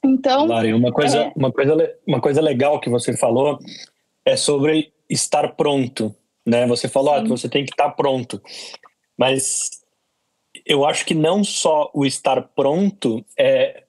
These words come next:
Speaker 2: você saber aceitar e agarrar as oportunidades que te passaram, né?
Speaker 1: Com
Speaker 2: A, a gente,
Speaker 1: certeza.
Speaker 2: o, o último exemplo foi da tua amiga falando, "Não, vai lá, aplica, aplica, aplica, aplica." Só que em toda a tua história, quanto a gente te ajudou, quanto a gente te ofereceu carona,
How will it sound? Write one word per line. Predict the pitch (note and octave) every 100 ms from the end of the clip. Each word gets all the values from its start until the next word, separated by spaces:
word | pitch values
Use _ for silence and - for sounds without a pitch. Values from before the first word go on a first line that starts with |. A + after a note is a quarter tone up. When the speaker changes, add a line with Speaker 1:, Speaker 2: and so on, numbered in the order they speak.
| -
Speaker 2:
você | C3+ C3+ D#3+
saber | - D3+ B2+ E3+
aceitar | G3 - D#3+ C#3 - C#3 F3 -
e | E3 D#3
agarrar | D#3 D#3 - E3
as | G3+
oportunidades | F#3 F3 E3 F3 D3 C#3+ D#3 D#3
que | E3
te | -
passaram, | - E3 - D3 B2+ G#2+ - - - - _
né? | A2+ C3 C3+
Speaker 1:
Com | A#3
Speaker 2:
A, |
a | C#4
gente, | G#4+ C4 A3+
Speaker 1:
certeza. | - A#2+ - -
Speaker 2:
o, | D3+ D3+ -
o | D3
último | D3+ E3+
exemplo | D3+ C3+ C#3+ D#3+
foi | - D3+
da | D3
tua | D#3
amiga | C#3+ D3 D#3+
falando, | - E3+ E3
"Não, | G#3 A3
vai | G3+
lá, | G#3+
aplica, | G#3 A3 G#3+ G#3
aplica, | F#3+ G3+ G#3 G#3
aplica, | G3+ G3+ G3+
aplica." | F#3+ G3 G#3 E3 - - - _
Só | - D#3+
que | F3+
em | E3+
toda | - A3+ C4
a | A3
tua | -
história, | E3+ - F3 G3 A3 F3
quanto | - A#3
a | A3
gente | F3+ F#3+
te | -
ajudou, | F3+ E3 D3+ D#3 D#3+
quanto | F#3+ F#3+
a | E3+
gente | F3 -
te | E3
ofereceu | - E3 - E3
carona, | - D#3 D3+ E3+ E3